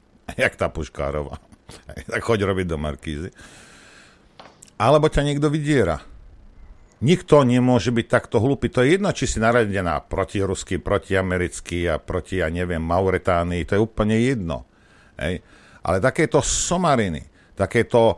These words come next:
toto je, to, to je, jak, musel by mi držať pištol pri hlave. Možno nie mne, možno môj-, môjmu decku, aby som nie, niečo takéto prečítal verejne. Rozumieš? Ako, prečo? Čím ťa vydierajú, sa pýtam.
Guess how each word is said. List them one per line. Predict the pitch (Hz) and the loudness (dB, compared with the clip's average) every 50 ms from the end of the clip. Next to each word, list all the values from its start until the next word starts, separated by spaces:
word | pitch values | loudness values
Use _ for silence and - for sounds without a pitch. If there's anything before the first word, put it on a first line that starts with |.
| - - - - _ _ _ _ _ _ _ _ _ _ _ - | -4 -12 -20 -20 _ _ _ _ _ _ _ _ _ _ _ -2
toto | 135 127 - - | -2 0 2 2
je, | 135 127 127 120 - | 4 4 2 0 -2
to, | - - 135 | -4 -4 -4
to | - - - - _ - 147 | -4 -6 -14 -6 _ 0 0
je, | 143 143 131 - - - - _ - - - - - - - - | 0 0 -4 -8 -10 -18 -20 _ 2 2 2 2 -2 -8 -10 -4
jak, | - 131 151 151 - - - - - - - - 98 | 0 0 0 0 0 -2 2 4 4 4 4 -2 -8
musel | 110 120 139 147 190 208 - - 175 | -6 -4 0 2 2 2 4 4 4
by | 170 165 165 | 4 2 2
mi | 160 156 | 0 0
držať | 139 143 156 147 165 151 - - | 0 0 2 2 2 2 0 -2
pištol | - 156 151 - - - 135 120 107 - | -4 -2 -2 -2 0 4 4 4 4 4
pri | - 127 131 113 | 2 4 4 4
hlave. | 101 107 107 107 101 101 98 | 6 6 4 6 4 4 4
Možno | 117 135 120 123 127 127 | 4 4 2 2 2 2
nie | 123 127 127 123 117 | 2 4 4 4 4
mne, | 117 120 120 | 4 2 2
možno | 110 113 117 95 104 110 110 | 4 2 2 2 2 2 2
môj-, | 113 117 107 | 2 2 2
môjmu | 107 120 123 120 117 117 | 4 4 4 4 4 2
decku, | 110 98 120 113 - - - 87 | 4 4 2 2 0 -2 -2 0
aby | 85 82 87 | 0 0 0
som | - - 90 85 | -4 -4 -4 -4
nie, | 87 95 98 104 | -2 -2 0 0
niečo | 107 110 98 - - 101 90 | 0 0 -2 -2 -2 -2 0
takéto | 98 87 101 98 101 98 | 0 0 0 -2 -2 0
prečítal | - - 120 131 - - 117 - - 87 85 | 0 0 0 0 0 -4 -4 0 0 0 2
verejne. | 82 76 76 69 73 69 65 60 60 53 - _ _ _ _ _ _ _ _ _ _ _ _ _ _ _ | 2 0 0 -2 -2 -4 -6 -8 -12 -14 -16 _ _ _ _ _ _ _ _ _ _ _ _ _ _ _
Rozumieš? | - 101 110 127 143 131 117 90 - - - _ _ _ _ _ _ - | -2 2 2 2 2 2 0 -2 -4 -8 -14 _ _ _ _ _ _ -10
Ako, | - - - 123 92 - - - _ - _ _ _ - - - _ _ _ | -4 0 2 2 2 0 -4 -12 _ -20 _ _ _ -20 -20 -20 _ _ _
prečo? | - 127 170 170 - - - 82 - - _ _ _ _ _ _ | 2 2 2 2 0 -2 -2 -2 -2 -6 _ _ _ _ _ _
Čím | - - 117 147 160 160 | -8 -2 0 0 0 0
ťa | 165 - - | 2 2 2
vydierajú, | 147 139 156 151 135 139 131 117 110 101 92 90 78 | 4 4 2 0 0 2 4 4 4 4 2 2 -2
sa | - - 73 | -4 -8 -8
pýtam. | - - 67 - - - 52 - | -8 -10 -12 -12 -12 -16 -16 -16